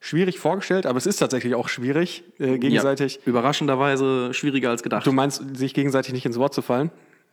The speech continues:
Speaker 2: Ja.
Speaker 1: Also so wie, so wie jetzt gerade?
Speaker 2: Ganz
Speaker 1: Also
Speaker 2: genau.
Speaker 1: sich gegenseitig ins Wort zu fallen, ist schon eigentlich was, was wir gerne mal machen.
Speaker 2: Dann müssen
Speaker 1: Aber
Speaker 2: wir jetzt
Speaker 1: jetzt hat das
Speaker 2: <laughs> Ähm,
Speaker 1: ja zum Glück
Speaker 2: also
Speaker 1: wirklich sehr gut funktioniert.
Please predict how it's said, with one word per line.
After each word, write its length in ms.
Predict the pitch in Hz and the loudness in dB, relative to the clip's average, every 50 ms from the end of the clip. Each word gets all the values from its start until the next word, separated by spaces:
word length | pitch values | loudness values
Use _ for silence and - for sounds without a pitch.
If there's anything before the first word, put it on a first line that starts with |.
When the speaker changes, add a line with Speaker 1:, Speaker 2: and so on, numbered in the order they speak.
| _ _ _ _ _ _ _ _ _ _ _ _ _ _ _ _ _ _ _ _ _ _ _ | _ _ _ _ _ _ _ _ _ _ _ _ _ _ _ _ _ _ _ _ _ _ _
Speaker 2:
Ja. 180 | _ - - - - - - | _ -20 -18 -16 -14 -10 -4
Speaker 1:
Also 280 | 131 127 123 127 127 117 | -2 0 2 2 2 2
so 180 | 117 127 123 | 2 0 0
wie, 240 | 127 127 123 - 123 | 0 -2 -2 -4 -4
so 120 | 120 127 | -2 -2
wie 60 | 131 123 | -2 -2
jetzt 180 | 127 123 - | -2 -4 -4
gerade? 300 | - 123 127 143 165 190 - 120 | -2 -2 0 0 0 -2 -2 0
Speaker 2:
Ganz 300 | 120 143 151 165 160 - | 0 0 0 0 0 0
Speaker 1:
Also 160 | 147 - - | 2 4 4
Speaker 2:
genau. 140 | 160 156 131 | 4 4 4
Speaker 1:
sich 100 | 120 107 | 2 2
gegenseitig 340 | 139 131 135 131 131 123 - | 2 2 2 2 0 0 0
ins 140 | 131 - 123 | -4 -2 0
Wort 160 | 127 135 - | -2 0 0
zu 80 | - 131 | -2 -2
fallen, 280 | - 131 131 127 127 | 0 0 0 0 -2
ist 160 | 127 120 - | -4 -6 -6
schon 340 | - 127 120 120 120 117 135 - _ _ - | -4 -4 -2 -2 -4 -6 -10 -14 _ _ -6
eigentlich 320 | 117 127 127 123 123 - | -4 -4 -2 -2 -2 0
was, 160 | 139 131 - | 0 0 0
was 160 | 139 120 - 127 | 0 -4 -2 0
wir 120 | 131 127 | -2 0
gerne 260 | 117 139 170 175 139 | 2 2 2 4 2
mal 100 | 120 120 | 2 0
machen. 300 | 120 123 123 - 175 208 - - - - _ _ _ _ _ _ _ _ - _ _ _ - _ _ _ _ _ _ _ _ - _ _ - | 0 0 0 0 -2 -2 -2 -6 -20 -20 _ _ _ _ _ _ _ _ -20 _ _ _ -20 _ _ _ _ _ _ _ _ -20 _ _ -6
Speaker 2:
Dann 160 | - 107 107 | -2 0 2
müssen 160 | 120 135 143 | 2 2 4
Speaker 1:
Aber 140 | 147 139 139 | 6 6 6
Speaker 2:
wir 60 | 139 | 6
jetzt 280 | 127 143 147 - - - - - - _ - | 6 2 2 0 -4 -10 -12 -16 -12 _ 0
Speaker 1:
jetzt 420 | 170 - - - - - - - | 2 2 2 2 2 0 2 2
hat 140 | 139 143 147 | 4 6 6
das 140 | 143 151 156 | 6 4 4
Speaker 2:
<laughs> 0 | |
Ähm, 40 | 143 | 4
Speaker 1:
ja 120 | 139 135 | 2 2
zum 180 | - - 139 135 | 0 -2 -2 0
Glück 180 | 127 143 143 143 | 2 2 2 2
Speaker 2:
also 180 | 135 131 135 131 | 4 4 6 4
Speaker 1:
wirklich 240 | 131 143 135 127 117 | 4 4 2 0 0
sehr 140 | 127 135 131 | 0 2 0
gut 100 | 131 - | 0 -2
funktioniert. 460 | - 135 127 - 127 123 120 120 | -2 -4 -2 -2 -2 -2 -2 -4